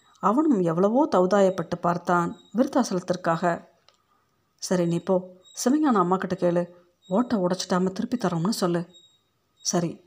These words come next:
விருத்தாசலம் ஆர்வத்துடன் ஓடினான். சிதம்பரத்திற்கு என்னவோ போலிருந்தது.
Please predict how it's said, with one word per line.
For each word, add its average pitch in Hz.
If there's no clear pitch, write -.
விருத்தாசலம் 240
ஆர்வத்துடன் 240
ஓடினான். 180
சிதம்பரத்திற்கு 185
என்னவோ 208
போலிருந்தது. 180